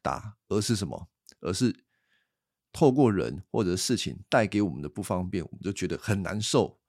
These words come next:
啊。这种难受呢，跟圣经里面讲的那个很大的那种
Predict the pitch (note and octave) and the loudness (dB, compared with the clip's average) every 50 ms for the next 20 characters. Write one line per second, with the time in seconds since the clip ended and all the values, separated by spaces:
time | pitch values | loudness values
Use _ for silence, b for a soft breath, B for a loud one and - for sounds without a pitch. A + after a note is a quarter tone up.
0 | B B B B B B B - - - G#3 G#3+ F3+ D#3 B2 G#2+ G#2+ G#2+ G2+ A2 | B B B B B B B -8 -2 0 2 4 6 4 4 4 4 2 2 2
1 | C3 C#3+ - - - E3+ C#3 B2 A#2+ A#2+ A#2 A#2 A#2 A#2+ - _ _ _ _ _ | 2 2 2 4 4 4 6 6 4 4 2 0 -2 -6 -12 _ _ _ _ _
2 | _ B B B B B - D3 C#3 C#3 C#3+ - b b b b b b b - | _ B B B B B 4 4 4 4 2 -2 b b b b b b b -2
3 | - E3+ D3+ C#3 E3+ D#3+ C3 G#2 B2 C3 A#2+ - D#2 E2+ G#2+ C3 A#2 G2 - F#2+ | 2 2 4 4 4 4 4 4 4 2 2 2 0 0 0 0 -2 0 -2 -4
4 | F2 F2+ - A#2+ A2+ G#2 G2+ A2+ A#2+ A#2 G#2 G#2 E2+ D2 B1 G#1+ - | -2 4 4 4 4 4 2 2 0 0 0 -2 -4 -4 -6 -10 -14